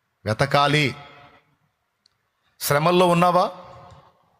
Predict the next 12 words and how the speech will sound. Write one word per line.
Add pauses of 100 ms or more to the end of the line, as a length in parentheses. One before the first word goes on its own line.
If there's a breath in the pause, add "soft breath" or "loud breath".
(720)
ఆయన
పాదాలు
వెతికావు, (400)
శ్రమ
తీర్చాడు, (840 loud breath)
అప్పుడు
ఇంకా
ఎక్కువగా
ఆయన
పాదాల
దగ్గర
గడపాలి.